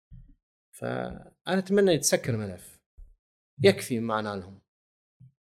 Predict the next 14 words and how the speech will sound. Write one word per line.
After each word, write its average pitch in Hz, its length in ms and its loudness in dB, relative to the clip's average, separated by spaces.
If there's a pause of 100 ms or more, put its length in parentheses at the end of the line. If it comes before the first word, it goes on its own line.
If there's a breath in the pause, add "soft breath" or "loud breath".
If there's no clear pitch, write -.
من 113 120 0
سجن 107 400 -4
وتشريد 101 680 -12
وقطع - 1040 -6
رواتب 101 640 -12
وأذى - 1300 -10
نفسي، 110 460 -8
يكفي - 260 -8
اللي 107 160 -6
إياهم 98 380 -10
يعني، - 120 -20
خلاص. - 440 -12 (760)
إذا 147 200 4
أنت 147 480 4